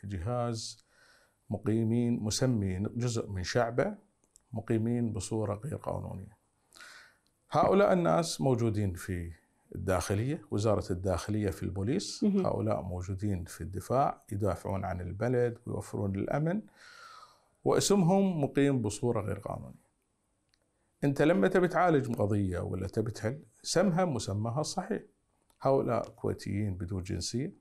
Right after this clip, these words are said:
Speaker 1: آه، القوانين الكويتية لم تنطبق عليهم، أو صار هناك مشكلة في عدم منحهم الجنسية لأسباب معروفة، و-، وكان لها بحوث كثيرة في هذا الأمر،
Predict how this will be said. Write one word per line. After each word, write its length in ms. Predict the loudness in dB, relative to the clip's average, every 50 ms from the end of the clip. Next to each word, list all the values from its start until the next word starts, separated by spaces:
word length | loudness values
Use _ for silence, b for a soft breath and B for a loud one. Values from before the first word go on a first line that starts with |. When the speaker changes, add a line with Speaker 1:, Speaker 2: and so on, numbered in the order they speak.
| _ b b b b b b b b b b b b b b b -4 0
Speaker 1:
آه، 640 | 0 2 2 4 2 2 4 2 2 0 0 -2 -4
القوانين 760 | -4 0 2 4 6 6 6 6 6 6 4 4 4 2 0
الكويتية 960 | -2 -2 -4 -4 -2 0 0 0 0 0 0 0 2 2 0 0 -2 -2 0
لم 160 | 2 2 2 2
تنطبق 600 | 0 0 -2 0 2 0 0 0 0 -2 0 0
عليهم، 640 | 0 0 0 0 0 0 0 -2 -2 -4 -6 -4
أو 280 | -2 -2 -2 -2 -2 -6
صار 380 | -6 0 2 2 2 2 0 -4 -8 -6
هناك 720 | -4 -4 -2 -2 -2 -4 -4 -4 -2 -2 0 0 0 -2 -2 -4
مشكلة 680 | -6 -8 -8 -6 -4 -2 -2 0 0 0 -2 -2 -4 -8 _ -20 -20
في 220 | -14 -8 -4 -2 0
عدم 280 | 0 0 0 0 -2
منحهم 520 | -2 -2 -4 -4 -4 -4 -4 -4 -4 -6 -6
الجنسية 640 | -8 -6 -4 -4 -4 -4 -2 -2 -2 -2 -2 -2
لأسباب 600 | -2 -4 -4 -4 -8 -6 0 2 2 2 2 2
معروفة، 480 | 0 0 2 4 2 2 2 2 2 2
و-، 360 | 2 2 0 -4 -4 -6 -6
وكان 420 | -6 -4 -4 -4 -2 0 0 2 2
لها 200 | 2 2 2 2
بحوث 340 | 2 2 2 2 2 2
كثيرة 420 | 2 0 -2 0 2 0 0 0 -2
في 160 | -8 -8 -6
هذا 240 | 0 2 2 2 0
الأمر، 380 | -6 -4 -2 -2 -2 -2 -4